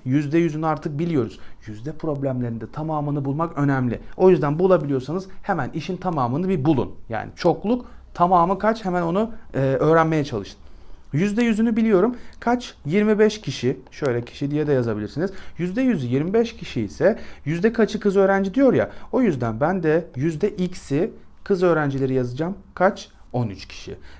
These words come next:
Yani kızlardan bahsediyorsak şuraya on üç yazıyoruz.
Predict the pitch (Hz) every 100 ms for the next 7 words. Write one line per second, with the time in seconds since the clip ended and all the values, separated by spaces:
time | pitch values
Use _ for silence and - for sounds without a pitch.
0 | - 139 131 113 104 156 139 120 113 113
1 | 110 143 160 151 123 120 175 185 - 117
2 | 104 175 185 185 170 185 233